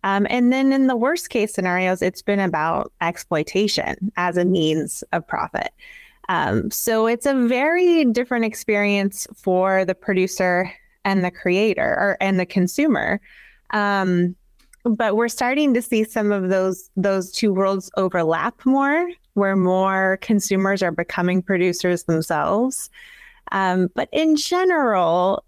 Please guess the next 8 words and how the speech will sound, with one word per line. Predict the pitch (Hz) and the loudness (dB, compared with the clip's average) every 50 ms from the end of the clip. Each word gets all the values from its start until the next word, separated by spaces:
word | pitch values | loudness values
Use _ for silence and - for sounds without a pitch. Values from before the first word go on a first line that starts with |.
| _ | _
I | - 202 202 220 226 233 | -4 -2 0 2 2 2
would | 233 220 226 214 202 214 | 2 2 2 0 -2 -4
say | - - 220 196 190 185 185 180 180 180 180 180 - | -4 -2 -2 0 2 2 2 2 2 2 2 0 0
that | 190 180 190 185 185 185 - - | 0 0 0 0 0 0 -2 -2
it's | - 233 240 220 226 - - - - - - - _ _ - | 0 0 0 -2 -4 -8 -12 -12 -12 -12 -14 -18 _ _ -2
still | 349 339 320 320 311 311 302 311 311 311 311 - _ _ _ _ _ _ _ _ _ _ _ - - - | 0 2 2 2 2 2 2 2 2 0 -2 -6 _ _ _ _ _ _ _ _ _ _ _ -10 -6 -2
adult | 240 247 240 208 240 226 214 226 220 - | -2 -2 0 0 0 0 0 0 0 0
entertainment, | 240 220 220 220 220 - 202 196 196 196 190 190 190 190 190 185 - | 0 0 0 0 -2 0 0 0 2 2 2 2 0 0 -2 -4 -6